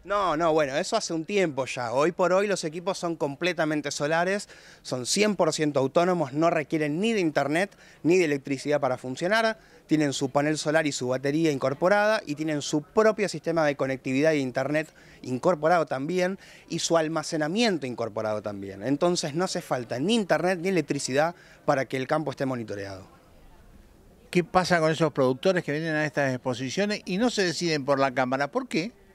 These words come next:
Speaker 1: Bueno, hoy por hoy, eh, entiendo que hay muchos factores para considerar, hay muchas tecnologías nuevas, también es una realidad y es que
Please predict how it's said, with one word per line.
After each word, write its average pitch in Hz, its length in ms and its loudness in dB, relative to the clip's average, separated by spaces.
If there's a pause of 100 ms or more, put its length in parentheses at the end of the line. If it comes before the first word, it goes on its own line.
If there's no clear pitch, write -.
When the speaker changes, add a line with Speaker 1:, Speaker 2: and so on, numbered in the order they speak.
(560)
Speaker 1:
Bueno, 208 240 6
hoy 233 140 2
por 202 180 0
hoy, 220 380 2
eh, 147 200 -2
entiendo 165 380 -2
que 156 80 0
hay 151 120 2
muchos 160 280 -4
factores 151 360 0
para 131 220 0
considerar, 139 680 -2 (160)
hay 123 140 -6
muchas 139 300 -4
tecnologías 120 480 -8
nuevas, 175 480 2 (440)
también 139 260 0
es 151 160 -2
una 147 140 0
realidad 170 540 0
y 139 180 -6
es 139 120 -6
que 147 340 -4